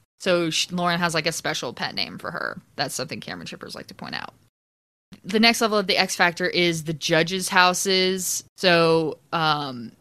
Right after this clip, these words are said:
to see if they're gonna make it to live shows, they have to perform for the judges. The girls perform for Simon, who's their, like, mentor coach, and Mark Antony is, like, the special guest.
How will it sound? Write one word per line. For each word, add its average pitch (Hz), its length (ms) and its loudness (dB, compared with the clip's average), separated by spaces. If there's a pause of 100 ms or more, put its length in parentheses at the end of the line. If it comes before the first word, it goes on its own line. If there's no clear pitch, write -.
to 208 100 0
see 196 220 8
if 180 80 6
they're 196 100 4
gonna 180 140 2
make 170 160 2
it 180 80 -6
to 165 60 -8
live 160 220 2
shows, 160 380 0
they 160 80 -2
have 156 160 -2
to - 80 -20
perform 156 400 -4
for 160 60 -6
the 151 100 -6
judges. 170 460 2
The 180 80 -4
girls 196 520 2
perform 170 640 -2
for 156 200 -4
Simon, 233 520 4
who's 190 280 2
their, 156 180 2
like, 147 320 -2
mentor 170 440 0
coach, - 600 0
and 165 320 4
Mark 160 220 0
Antony 156 420 -2
is, 156 120 -10
like, - 140 -8
the - 60 -10
special - 320 -6
guest. - 460 -6